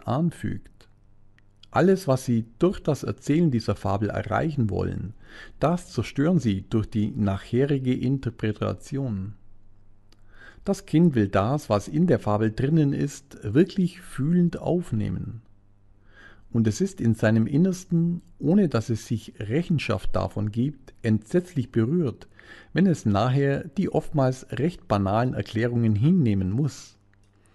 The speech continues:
Was wird daher derjenige tun, der nicht gleich eingehen will auf die eigentlichen Feinheiten der Erzählungskunst gegenüber einer solchen Erkenntnis?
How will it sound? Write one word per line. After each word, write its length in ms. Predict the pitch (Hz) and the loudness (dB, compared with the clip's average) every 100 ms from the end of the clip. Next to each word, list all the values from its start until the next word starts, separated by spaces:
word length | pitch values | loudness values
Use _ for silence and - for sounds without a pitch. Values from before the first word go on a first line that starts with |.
| _ _ - - - | _ _ -20 -20 -4
Was 240 | 196 190 180 | -4 0 -2
wird 180 | 175 | 2
daher 280 | 110 107 98 | 4 4 2
derjenige 520 | 90 101 123 156 147 | 2 4 6 6 4
tun, 540 | 139 147 151 151 - 117 | 4 6 8 6 2 2
der 120 | 156 | 4
nicht 220 | 196 - | 4 4
gleich 380 | 127 113 107 - | 2 2 2 -4
eingehen 500 | 131 185 170 113 95 | 2 2 4 4 4
will 220 | 98 98 | 2 0
auf 220 | - 107 | -2 -4
die 200 | - 113 | -2 -4
eigentlichen 540 | 98 135 127 110 120 113 | 0 2 2 2 0 0
Feinheiten 680 | - 120 147 120 110 113 104 | 2 2 2 4 2 2 2
der 160 | 101 | 2
Erzählungskunst 960 | 98 - 117 139 127 - - 123 123 - | 0 -2 0 0 -2 -4 -4 -2 -2 -2
gegenüber 500 | 165 147 127 123 117 | -2 0 0 0 0
einer 240 | 107 101 | 2 0
solchen 320 | 98 107 104 104 | 0 0 0 0
Erkenntnis? 840 | 98 - 95 110 151 156 - | -4 -2 0 2 0 -2 -10